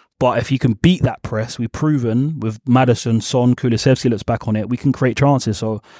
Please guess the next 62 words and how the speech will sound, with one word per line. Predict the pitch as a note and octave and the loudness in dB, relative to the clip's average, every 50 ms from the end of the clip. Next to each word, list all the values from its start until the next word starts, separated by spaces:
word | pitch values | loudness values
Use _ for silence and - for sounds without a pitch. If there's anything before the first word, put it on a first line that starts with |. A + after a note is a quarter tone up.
| - - - _ | -20 -20 -20 _
for | - - - - | -20 -12 -4 0
me, | B2 E3 F3 E3 | 2 4 6 6
I'm | D3+ C#3+ | 4 4
confident, | - - F3+ C3 B2+ A#2 A#2 A2 | 2 0 0 0 0 0 0 2
man. | A2 B2 | 2 0
I | C3+ | 0
go | C3 D#3+ D#3 | 2 2 2
into | C#3 C#3+ | 2 2
that | C#3 C3 | 2 0
game | B2 D3 C#3+ B2+ | 2 2 2 4
and | B2 A#2 | 4 2
I | |
wanna | B2 C3+ C3+ B2 | 2 2 2 4
win. | A#2 C3 C#3 A#2 G2 F#2+ | 4 4 4 2 2 -2
Like, | F#2+ G2 G#2 G2+ G2+ F2 - - | -4 -2 0 0 0 -2 -6 -8
it's | G#2+ A2 | -8 -2
different | - - D3+ - E3 D3+ B2+ | 2 2 2 2 2 0 2
when | B2 B2 | 2 2
you | A#2 | 2
go | - B2 | 2 0
away | A2+ A2+ A2+ A#2+ A2+ | -2 0 0 -2 -2
from | F#2+ - G#2 | -2 -4 -6
home. | F#2+ G#2+ G#2 A2 B2+ - _ _ _ _ _ _ _ _ _ _ _ _ | -6 -4 -4 -4 -6 -8 _ _ _ _ _ _ _ _ _ _ _ _
We're | - A2 A#2 A2+ | -4 -2 0 0
at | G2+ | 0
home. | - B2+ B2 A#2+ A#2 A#2 A2+ A#2 B2 _ _ _ _ _ _ _ _ - | 0 2 2 2 2 2 0 0 -4 _ _ _ _ _ _ _ _ -6
The | G2+ | -2
fans | - - B2+ B2+ A#2+ A#2 | 0 2 2 2 2 2
are | |
gonna | A2+ A#2+ A#2 A2 | 2 2 2 2
be | A2+ A2+ | 2 2
up, | A2+ A2 G#2 - _ - - - - | 2 0 -2 -6 _ -12 -12 -10 -6
and | G#2+ G#2+ | -4 -2
I | A#2+ | 2
wanna, | C3+ C#3 B2+ B2 - | 2 4 2 2 2
I | B2 | 2
want | D3+ D3 A#2+ - | 2 2 2 2
three | D3+ C#3+ C3 | 2 2 2
points, | - C#3 C3+ A#2+ G2 - | 4 2 0 0 0 -2
man. | G#2+ G2+ G#2 G#2+ G#2+ | -4 -2 -2 -4 -4
It's | D3+ - | 0 0
about | C3 - D3 C#3 - | 0 2 2 0 0
time | - C#3+ C3 B2+ | 0 2 4 4
we've | B2+ A2+ | 4 4
done | - B2 A#2 | 4 2 4
Liverpool | A2+ A2+ G#2 G2+ - G#2+ G#2+ G#2+ | 4 2 2 0 -4 -4 -2 -2
over. | G#2+ G#2 G#2 G#2 A2 | -2 -2 -2 -2 -2
Like | G2 A#2+ B2+ | 0 0 0
you | B2+ B2 | 2 2
said, | B2+ A#2 | 0 -2
it's | A2+ | -2
been | - A#2+ A2+ | -2 -2 -2
a | A2 | 0
long | B2 C#3+ C#3+ C3+ | 2 2 2 2
time | - C#3 C3 B2+ | 2 2 0 0
since | - - | -2 -4
we've | A2+ G#2+ | -8 -10
got | - - | -10 -10
three | - - C3 B2 A2+ | -8 -2 -2 -2 0
points | - B2 A#2 A2 | 0 -2 -2 -2
against | A2 G#2 | -2 0
Liverpool, | A2+ A2 A2 G2+ - A#2+ A2+ G#2+ G#2+ | 0 0 0 -2 -4 -6 -6 -6 -8